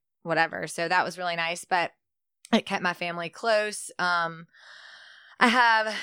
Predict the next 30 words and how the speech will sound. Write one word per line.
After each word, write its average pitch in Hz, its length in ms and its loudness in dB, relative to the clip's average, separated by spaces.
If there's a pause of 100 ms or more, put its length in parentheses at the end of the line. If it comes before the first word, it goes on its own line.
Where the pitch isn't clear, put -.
(480)
a 220 80 4
younger, 226 600 0 (140)
I 208 80 0
have, 208 260 0 (140)
um, 185 540 0 (140)
I 190 40 0
mentioned 208 240 0
my 196 40 -2
middle 214 220 -2
sister, 185 380 -8
but 175 120 -4
I 180 100 0
do 190 220 -6
have 170 360 0 (340)
a 175 60 -4
third 170 340 2
sister. - 640 -8
I'm 139 140 -8
the 165 60 -4
oldest 156 340 -8
of 170 80 -12
three 160 320 -6
girls. 151 640 -6 (480)
Um, 185 580 0 (480)
I, 185 720 2 (100)
uh, - 20 0
after 190 1300 0
college, 247 1000 -2
I 185 120 -4
did, 196 260 -4